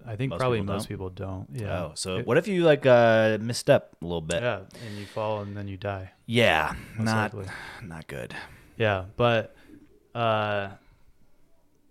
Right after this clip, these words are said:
Speaker 1: yeah, it looks cool. It looks cool. Sarah really wants to do it. I, I don't know if I would ever do it. It's ki-, it's kinda like, uh,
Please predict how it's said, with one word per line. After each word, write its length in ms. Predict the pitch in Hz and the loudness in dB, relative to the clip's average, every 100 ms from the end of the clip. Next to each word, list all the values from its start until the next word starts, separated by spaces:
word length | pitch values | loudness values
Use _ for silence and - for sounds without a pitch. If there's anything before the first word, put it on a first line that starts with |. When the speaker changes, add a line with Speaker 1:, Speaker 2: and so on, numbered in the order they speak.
| _ _ | _ _
Speaker 1:
yeah, 180 | 165 175 | 4 6
it 100 | 131 | 8
looks 180 | 170 180 | 8 6
cool. 380 | - 143 113 101 | 2 4 4 2
It 60 | 110 | 0
looks 200 | 113 - | -2 -4
cool. 200 | 104 98 | -6 -4
Sarah 260 | 123 127 | -2 0
really 240 | 127 123 120 | 2 0 0
wants 220 | 113 - | -4 -8
to 60 | |
do 160 | 110 110 | -8 -4
it. 280 | 107 107 104 | -2 -4 -6
I, 420 | 107 104 101 98 - | -6 -6 -6 -6 -8
I 80 | 110 | -8
don't 120 | 98 | -6
know 120 | 98 | -8
if 120 | 95 | -8
I 100 | 101 | -8
would 100 | 98 | -8
ever 200 | 95 95 | -8 -8
do 160 | 95 95 | -8 -8
it. 200 | 95 95 - | -8 -10 -12
It's 140 | - | -12
ki-, 120 | - - | -14 -12
it's 180 | 135 - | -14 -14
kinda 240 | 151 175 | -10 -6
like, 440 | 165 139 117 - _ _ _ _ _ _ _ _ _ _ _ _ _ _ - | -4 -4 -6 -12 _ _ _ _ _ _ _ _ _ _ _ _ _ _ -14
uh, 560 | 113 98 95 92 90 | -10 -8 -10 -12 -14